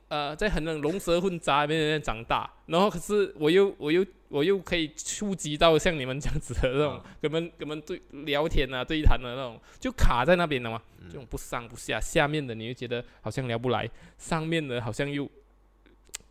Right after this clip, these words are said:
Speaker 1: 不是，不会讲上面啦，
Speaker 2: 嗯，
Speaker 1: 不会上下啦。
Speaker 2: 对，对，我觉得没有上下。
Speaker 1: 不会有上下，
Speaker 2: 对，
Speaker 1: 但他没有上下，
Speaker 2: 对。只是领域不在一
Speaker 1: 就是领域，这个领域的
Speaker 2: 一起而已。
Speaker 1: 我就觉得聊不来，这个领域的又，又，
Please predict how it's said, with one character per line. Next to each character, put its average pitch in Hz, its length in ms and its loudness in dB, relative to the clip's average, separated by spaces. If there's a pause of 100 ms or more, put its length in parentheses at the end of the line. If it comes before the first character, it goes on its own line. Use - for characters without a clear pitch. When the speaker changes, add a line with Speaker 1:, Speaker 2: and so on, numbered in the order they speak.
(200)
Speaker 1:
不 214 100 0
是， 190 160 0
不 175 60 -2
会 247 80 6
讲 143 120 -2
上 190 140 -2
面 185 240 -4
啦， 170 100 -6
Speaker 2:
嗯， - 40 -10
Speaker 1:
不 180 100 2
会 175 60 4
上 165 160 0
下 170 140 0
啦。 139 80 2
Speaker 2:
对， - 20 -2
对， 107 40 -2
我 113 60 -4
觉 135 80 0
得 151 120 2
没 151 100 2
有 127 100 4
上 120 180 -4
下。 113 240 -8
Speaker 1:
不 - 40 -6
会 180 80 4
有 170 60 4
上 165 200 4
下， 160 180 4
Speaker 2:
对， - 80 -6
Speaker 1:
但 151 80 0
他 156 80 0
没 175 120 -2
有 156 60 -2
上 160 160 -4
下， 151 240 2
Speaker 2:
对。 117 120 -4
只 117 100 0
是 165 140 2
领 120 320 -4
域 143 160 2
不 131 160 -4
在 165 200 0
一 147 100 2
Speaker 1:
就 202 100 0
是 - 0 -
领 202 40 0
域， 160 120 -6 (140)
这 220 100 0
个 220 120 4
领 143 240 0
域 - 0 -
的 185 80 -4
Speaker 2:
一 175 80 0
起 151 80 0
而 139 100 0
已。 135 60 -2
Speaker 1:
我 139 100 0
就 156 40 -4
觉 151 120 0
得 139 80 0
聊 123 140 0
不 143 120 -4
来， 117 180 -2 (260)
这 220 120 -4
个 214 80 6
领 139 220 0
域 170 180 0
的 139 200 0 (400)
又， 165 120 4 (220)
又， 165 240 4